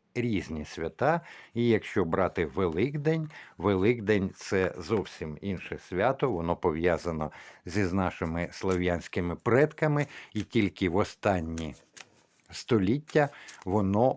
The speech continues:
пов'язано вже з Пасхою, з християнським святом, яке буде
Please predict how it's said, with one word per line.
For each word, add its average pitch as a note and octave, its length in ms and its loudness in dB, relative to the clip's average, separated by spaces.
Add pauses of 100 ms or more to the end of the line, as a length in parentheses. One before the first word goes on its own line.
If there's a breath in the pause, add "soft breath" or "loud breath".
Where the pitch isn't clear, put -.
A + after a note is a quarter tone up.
пов'язано F#2+ 880 2
вже D#2 420 -2
з - 100 -14
Пасхою, B2 680 2
з - 100 -10
християнським E2 960 -4
святом, C3 580 0 (340 loud breath)
яке B2+ 560 4
буде G2 560 2